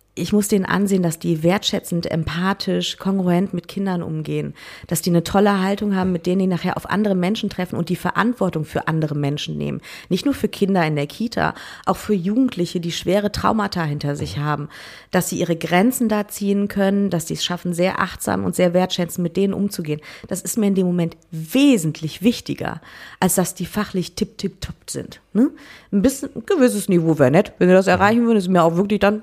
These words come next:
wäre die dann schon wichtig. Ne? Aber wir können viel über Ne-, Noten verhandeln. Hab ich gar kein Problem mit. Dann verhandel mit mir über deine Note.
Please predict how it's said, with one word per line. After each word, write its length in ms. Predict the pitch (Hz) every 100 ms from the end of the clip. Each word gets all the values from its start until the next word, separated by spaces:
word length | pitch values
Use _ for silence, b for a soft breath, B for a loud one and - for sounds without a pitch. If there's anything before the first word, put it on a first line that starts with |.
| _
wäre 120 | 320 302
die 60 | 151
dann 120 | 147
schon 240 | 170 190
wichtig. 460 | 220 - 339 403 -
Ne? 160 | 214 B B B -
Aber 160 | 208 202
wir 100 | 240
können 240 | 311 240
viel 220 | - 240
über 160 | 220 247
Ne-, 200 | 247 -
Noten 260 | 202 254 262
verhandeln. 520 | 254 262 349 160 127 - _ _ -
Hab 120 | 254
ich 120 | 240
gar 140 | - 165
kein 180 | 196 208
Problem 400 | 285 294 269 143
mit. 220 | 135 - _ _ _ _ _
Dann 120 | 202
verhandel 440 | 196 277 320 226 139
mit 160 | 139
mir 140 | 143 127
über 160 | 143
deine 240 | 139 139 139
Note. 360 | 135 - 135